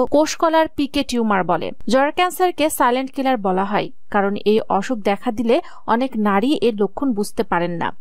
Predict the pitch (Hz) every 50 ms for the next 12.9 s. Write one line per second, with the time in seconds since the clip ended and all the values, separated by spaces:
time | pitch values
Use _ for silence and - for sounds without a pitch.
0 | - - - - - - 165 175 214 269 330 - - - - - 202 240 269 269
1 | 277 285 269 277 269 - - 285 254 202 196 185 - - 233 202 - 240 202 208
2 | 262 294 - - 208 214 226 214 - - 254 233 226 233 233 - - - 180 190
3 | 185 185 196 208 240 247 202 180 165 165 160 147 101 - - - - - - -
4 | - - - - 226 233 262 285 320 311 - 302 320 330 330 320 330 - 262 254
5 | 269 262 254 269 262 262 262 - 240 202 196 208 202 202 202 196 175 185 185 185
6 | 180 190 226 311 330 - - - - - - - 202 240 240 240 262 285 294 294
7 | - 311 294 - 240 208 202 - - 240 233 - - 190 185 214 214 202 190 -
8 | 175 165 165 127 92 - - - - - - - - 302 320 311 330 359 349 254
9 | 233 254 254 240 226 214 233 208 196 185 165 - - - - - 202 175 208 214
10 | 208 226 254 285 220 226 220 214 220 220 - - - - - 262 - - - 320
11 | - 311 311 311 302 311 311 320 311 - 208 196 226 254 269 240 220 214 214 190
12 | 233 226 233 240 233 285 294 302 330 330 - - - - 202 214 208